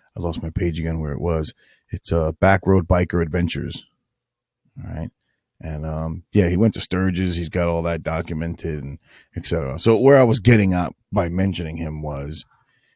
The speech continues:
you know, I was talking about mankind and how, you know, pretty much mankind loves to freaking hate.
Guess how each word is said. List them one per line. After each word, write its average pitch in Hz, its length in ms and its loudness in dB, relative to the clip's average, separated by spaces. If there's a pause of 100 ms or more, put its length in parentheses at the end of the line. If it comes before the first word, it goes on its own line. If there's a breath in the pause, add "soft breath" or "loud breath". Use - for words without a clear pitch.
you 95 60 -2
know, 92 60 2
I 85 40 0
was 80 120 -6
talking 90 280 2
about 85 200 -2
mankind 85 720 -2
and 80 80 -4
how, 80 460 -4
you - 80 -6
know, 90 80 -4
pretty 165 200 2
much 110 180 0
mankind 92 580 0
loves 85 260 -4
to - 140 -12 (240)
freaking 80 320 -6
hate. 82 340 -8